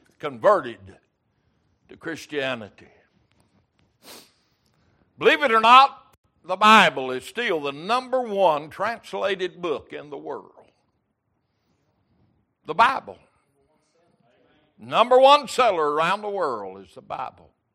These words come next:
But you think about how many languages that the Bible's being translated into. And a lot of questions that you hear a lot of time is, "Why do I need to go to church? Why do I need to be saved?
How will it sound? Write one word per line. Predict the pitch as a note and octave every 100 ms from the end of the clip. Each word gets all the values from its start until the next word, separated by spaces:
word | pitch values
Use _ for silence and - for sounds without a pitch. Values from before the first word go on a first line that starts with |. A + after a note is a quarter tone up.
| _ _ _ _ _ _ _ _ _
But | C3 A2
you | A3
think | A3 C4+ C#4
about | A3+ G3 F3+
how | D3 G#3+
many | A3 G#3 F3+
languages | F3 G#3 A#3+ F3 C3 G2 A#2+ D3 F3+ B2
that | C3+ -
the | C#3
Bible's | D#3 G3 D#3 B2+
being | B2+ E3+ D3+ B2+
translated | E3+ F3 - D#3 E3 C#3+ C3 E3+
into. | G3+ B2+ G#2+ G2 A2 D3 _ _ _ _ _ _ _ _ _ _ _ -
And | F3 F#3+ F#3
a | E3+
lot | F3 G3+ C#4+
of | A3+
questions | G3+ B3 - A3 F3
that | F#3+ F#3
you | F#3
hear | C3+ B3+ A3+
a | F#3+
lot | F3 G#3 G3+
of | -
time | F#3+ G3+ G#3
is, | F3+ E3+ - _ _
"Why | - C4 D4
do |
I | C4 B3
need | A#3+ B3+
to | A#3
go | A#3+
to | B3
church? | - - C4+ A#2 G2+ - - _ _ _ _ _ _ _ _
Why | A3+ D4+
do | D#4+
I | C4+ C4+
need | C#4+ C#4
to | B3
be | B3+
saved? | - C4+ C#4+ C4+ - G2+ E2+